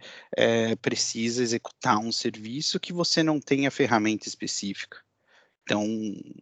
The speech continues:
e às vezes você, é, executa com, de alguma outra forma. Então, você precisa sempre olhar e falar pro cara, "Por que você não tá executando com a chave que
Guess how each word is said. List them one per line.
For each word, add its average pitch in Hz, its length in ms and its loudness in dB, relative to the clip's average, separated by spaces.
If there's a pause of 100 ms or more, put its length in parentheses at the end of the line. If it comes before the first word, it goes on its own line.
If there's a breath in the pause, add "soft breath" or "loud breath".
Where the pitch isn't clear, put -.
(760)
e 120 100 10
às 113 120 8
vezes 120 260 6
você, 117 680 2 (320 loud breath)
é, 101 460 6 (140)
executa 143 680 2 (200)
com, 120 240 0
de 117 100 0
alguma 110 300 2
outra 104 280 -2
forma. 101 440 -2 (100)
Então, 101 180 -6
você 101 220 -6
precisa 120 580 -2
sempre 135 440 -4
olhar 160 280 4
e - 60 0
falar - 160 0
pro - 140 -12
cara, - 240 -2
"Por - 160 -2
que - 160 2
você 156 240 -2
não 143 120 2
tá 143 140 6
executando 127 760 4 (400 loud breath)
com 127 640 2
a 117 100 6
chave 131 640 2
que 143 640 -2